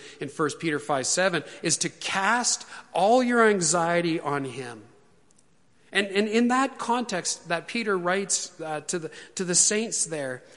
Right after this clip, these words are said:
the anxiety that was being faced by his first readers, it was clear and unmistakable.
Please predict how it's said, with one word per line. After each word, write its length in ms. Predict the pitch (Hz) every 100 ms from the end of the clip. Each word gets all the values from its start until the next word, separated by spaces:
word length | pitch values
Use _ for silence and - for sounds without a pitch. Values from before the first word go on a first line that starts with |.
| - -
the 120 | 202
anxiety 640 | 202 170 208 247 285 277
that 160 | 247 214
was 120 | 180
being 320 | 156 202 185
faced 500 | - - 226 214 -
by 140 | 180 170
his 180 | 165
first 400 | - 240 220 -
readers, 320 | 208 214 175 - -
it 80 | -
was 180 | 247 240
clear 460 | - - 285 285 220
and 100 | 190
unmistakable. 880 | 180 170 - 190 180 - 147 117